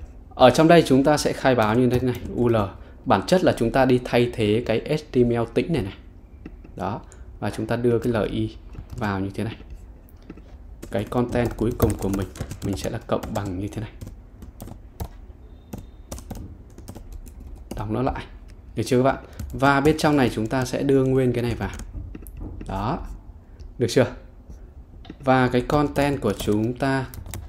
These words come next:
chúng ta sẽ bằng. Đó, và mình dùng dấu này. Ok,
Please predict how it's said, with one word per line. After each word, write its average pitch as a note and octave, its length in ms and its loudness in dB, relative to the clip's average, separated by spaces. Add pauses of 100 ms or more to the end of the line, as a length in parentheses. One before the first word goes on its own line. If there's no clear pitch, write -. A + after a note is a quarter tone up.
(520)
chúng G#2+ 200 -2
ta B2 140 0
sẽ C3+ 260 -6 (500)
bằng. G#2 300 -4 (1120)
Đó, G#2+ 300 -4 (100)
và A2 100 -4
mình G2+ 240 -2
dùng G2 240 -2
dấu F#2+ 220 0
này. A#2+ 160 -2 (2500)
Ok, A#2+ 220 -2